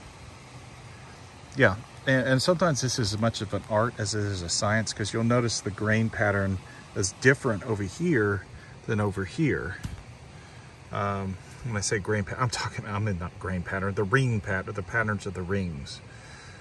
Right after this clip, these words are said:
uh, as they go. So, uh, sometimes you, you may have great quarter sawn material here and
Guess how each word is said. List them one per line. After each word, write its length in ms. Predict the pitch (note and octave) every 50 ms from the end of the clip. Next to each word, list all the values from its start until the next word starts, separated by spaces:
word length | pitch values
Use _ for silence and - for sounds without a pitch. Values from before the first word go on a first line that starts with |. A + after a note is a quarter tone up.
| - - - -
uh, 180 | G2 F#2 F2 E2+ F#2
as 180 | G2 F#2+ -
they 120 | - F#2 E2+
go. 360 | - G#2 G2 F2+ E2 C2+ E2+ F#2 - - - - - - -
So, 520 | - - - A2 G#2 G#2 G2+ G2+ G2+ F2+ - - - - - - - - - - - - - - - - - - - -
uh, 340 | G2 G2+ G2+ F#2+ G2 F#2+ F#2
sometimes 640 | - - B2+ A#2+ A2 - B2 A2+ G#2 G2 - -
you, 400 | A2+ G#2 G2+ G2+ G2 G2 G2 F#2 F2 - - - - - - -
you 80 | A2+ A2
may 220 | A2+ A2 G#2+ F#2+
have 240 | F#2 G#2+ G2+ F#2 F#2
great 280 | - G#2+ A2+ A#2 A2
quarter 240 | - - A#2 G#2+ G#2
sawn 220 | - - A2+ G#2 G2+
material 440 | G#2 - - A2 G#2+ G#2 G2 F#2+
here 380 | E2+ A#2+ B2+ C3 B2+ A#2+ A2+ G#2 - - - - - - - - - -
and 320 | A2 G#2 G2+ G2+ G2